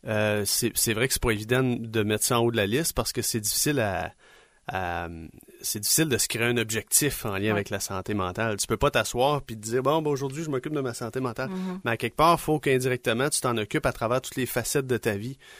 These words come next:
Speaker 1: Puis je pense encore à l'entraînement, puis les cinq noms que j'ai sur ma liste,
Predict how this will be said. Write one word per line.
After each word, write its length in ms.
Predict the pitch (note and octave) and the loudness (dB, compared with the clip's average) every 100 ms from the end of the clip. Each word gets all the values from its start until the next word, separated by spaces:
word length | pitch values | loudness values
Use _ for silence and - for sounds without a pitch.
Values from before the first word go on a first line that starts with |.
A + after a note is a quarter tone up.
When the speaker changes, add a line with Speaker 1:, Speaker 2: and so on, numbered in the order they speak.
| - | -12
Speaker 1:
Puis 80 | B2 | -6
je 120 | - | -4
pense 300 | - C3+ C3+ | 2 2 4
encore 320 | B2+ A2+ C#3+ | 2 4 4
à 60 | C#3 | 6
l'entraînement, 560 | A#2+ A#2 A#2+ G#2 A#2 F3 | 4 2 2 2 2 2
puis 100 | C3 | 0
les 140 | A2+ | 0
cinq 320 | G#2 B2+ A#2 | 2 0 0
noms 240 | B2 C3 D3 - - - | 2 4 2 -4 -20 -2
que 100 | B2 | 2
j'ai 140 | A2+ | 4
sur 180 | C3+ C#3+ | 4 4
ma 140 | A2 G2+ | 2 2
liste, 340 | B2 F3+ - | 2 0 -4